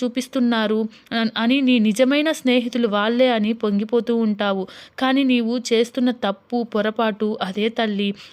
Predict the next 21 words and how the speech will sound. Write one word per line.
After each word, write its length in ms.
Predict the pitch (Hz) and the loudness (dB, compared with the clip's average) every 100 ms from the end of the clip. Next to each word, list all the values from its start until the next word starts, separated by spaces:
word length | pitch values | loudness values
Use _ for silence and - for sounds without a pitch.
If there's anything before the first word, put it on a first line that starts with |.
| - | -4
అందరినీ 600 | 202 214 233 220 214 214 | 0 2 2 0 0 -2
గుడ్డిగా 840 | 175 190 160 208 220 226 214 226 | -4 -6 -2 0 0 0 -2 -4
నమ్మ-, 360 | 226 196 190 202 202 | -4 -2 -2 -4 -2
నమ్మొద్దు. 580 | 196 196 220 175 185 - - - | -2 0 -2 -4 -8 -8 -16 -6
అందరూ 460 | 202 233 302 302 285 | 0 2 2 2 0
వాళ్ళ 260 | 254 233 220 | 2 2 0
అవసరాలకే 760 | 208 226 254 277 262 247 240 254 | -2 -4 -2 0 0 0 2 2
నీతో 240 | 220 226 | 0 -2
మాట్లాడతారు 800 | 208 185 190 214 214 226 220 220 | -2 -2 -4 -4 -4 -2 -2 0
అని 260 | 208 202 233 | -2 -2 -2
గుర్తుపెట్టుకో. 960 | 208 190 - 226 226 214 214 208 190 180 - - 247 | -4 -8 -6 -4 -2 -2 -4 -4 -4 -6 -14 -4 0
నీతో 300 | 254 247 254 254 196 | 2 4 2 2 0
అవసరం 420 | 214 262 254 226 | -4 -2 0 0
ఉండి 420 | 214 226 247 254 - | 2 2 0 -2 -4
అలా 220 | 202 214 | -4 -2
మాట్లాడుతున్నారు. 1040 | 202 190 190 214 220 220 208 202 190 185 - - - 233 | -2 -4 -4 -2 -2 -2 -2 -2 -2 -6 -12 -20 -6 0
జాగ్రత్తగా 600 | 240 285 330 339 339 320 | 0 0 -2 0 2 2
ఉండాలి 520 | 285 254 254 240 240 | 2 2 2 2 0
అని 180 | 226 226 | 0 -2
తెలుసుకో 500 | 233 202 196 208 247 | -2 -4 -4 0 0
తల్లి. 480 | 240 226 226 226 | 0 -2 -2 -2